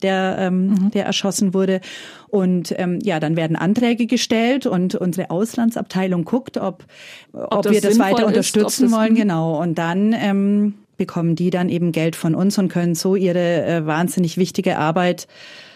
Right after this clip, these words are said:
Speaker 1: dort, äh, verwirklichen.
Speaker 2: Ja, aber ich glaub, Sie unterstützen die auch noch mit ganz anderen Dingen, außer mit Geld, nämlich unter anderem mit solchen Reportagen, wie Sie die jetzt geschrieben haben oder vielleicht auch hier mit unserem Podcast. Denn ganz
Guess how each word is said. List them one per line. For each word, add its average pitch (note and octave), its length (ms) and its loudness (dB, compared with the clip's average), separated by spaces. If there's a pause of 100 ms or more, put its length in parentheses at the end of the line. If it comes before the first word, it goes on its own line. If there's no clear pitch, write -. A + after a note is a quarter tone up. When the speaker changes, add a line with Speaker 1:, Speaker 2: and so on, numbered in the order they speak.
(360)
Speaker 1:
dort, E3+ 380 0
äh, F3 240 0
verwirklichen. D#3+ 680 0
Speaker 2:
Ja, F#3 280 2 (500)
aber F3+ 120 2
ich E3 80 0
glaub, F3 160 0
Sie G3+ 120 2
unterstützen G3 500 2
die F3 80 0
auch E3 120 -6
noch F3+ 260 -2 (100)
mit F3 180 -2
ganz E3 160 -2
anderen F#3+ 280 2
Dingen, F3+ 260 2
außer E3+ 260 -2
mit E3 140 0
Geld, F3+ 300 0
nämlich F3+ 200 0
unter F3 200 -2
anderem F3+ 260 2
mit F3+ 120 2
solchen F3 240 -2
Reportagen, E3+ 640 0
wie D#3 120 -4
Sie F#3 220 -2
die G3+ 180 0
jetzt - 420 -4 (120)
geschrieben F#3+ 560 2
haben E3 320 2 (640)
oder E3+ 320 0
vielleicht D#3+ 320 -4
auch E3+ 100 -4
hier F3+ 160 0
mit F3+ 120 2
unserem E3+ 320 -2
Podcast. G3 520 -4
Denn F3+ 140 2
ganz A3+ 260 2